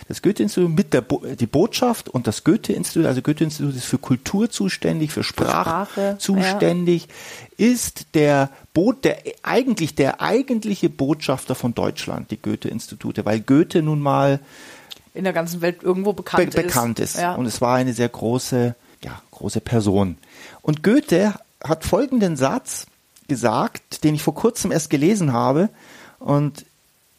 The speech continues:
Speaker 1: ich war sehr geflasht, weil ich kannte ihn, äh,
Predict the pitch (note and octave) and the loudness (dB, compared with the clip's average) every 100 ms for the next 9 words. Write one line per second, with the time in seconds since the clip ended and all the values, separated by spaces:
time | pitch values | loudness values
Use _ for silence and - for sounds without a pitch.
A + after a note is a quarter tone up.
0 | - _ _ - - - B2+ C3+ C#3+ C#3 | -20 _ _ -18 -16 0 2 4 4 4
1 | D3+ D3+ - C#3+ D#3+ - - B2+ C#3 - | 4 0 2 2 2 -2 -2 0 0 0
2 | F3 G3+ F#3 D#3+ D#3 D3+ - - | 0 2 2 0 0 -2 -4 -6